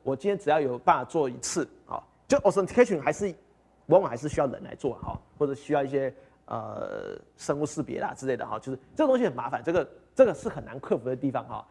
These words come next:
所以可能还是需要什么two A F这种东西然后去，去克服哈。但是如果这个东西克服之后呢，那我们其实就很容易去看到一个人身份，比方说我的身份哈，那然后以我来，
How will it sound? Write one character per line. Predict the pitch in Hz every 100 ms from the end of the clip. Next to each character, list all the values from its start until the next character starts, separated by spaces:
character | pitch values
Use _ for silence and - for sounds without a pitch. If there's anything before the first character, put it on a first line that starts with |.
| _
所 | -
以 | 190
可 | -
能 | 127
还 | -
是 | 165
需 | -
要 | 156 151
什 | 117
么 | 120
two | - 156
A | 147 139
F | 139
这 |
种 | 135 131
东 | 123
西 | 120 120
然 | 107
后 |
去， | 113 131 - -
去 | 143
克 | 160
服 | 113 -
哈。 | - - -
但 | 247
是 | 262 262
如 | 170 226
果 | 262 185
这 | 185
个 | 208
东 | 202
西 |
克 | 220 -
服 | 156
之 | 139 - 175
后 | 185
呢， | 139 123 - _ - - - _ _ -
那 | 254 233
我 | 165
们 | 151 156
其 | 214
实 | 190
就 | 220
很 | - 120
容 | 135
易 | 160
去 | 185
看 | 180
到 | 165 - -
一 | 180
个 | 185
人 | 131
身 | 123 156
份， | 147
比 | 139
方 |
说 | 156
我 | 135
的 | 120
身 | 151 143
份 | 131 -
哈， | 117 117
那 | 147 131 - - - _ _ _ _ - - 110
然 | 151
后 | 180
以 | 175
我 | 147
来， | 123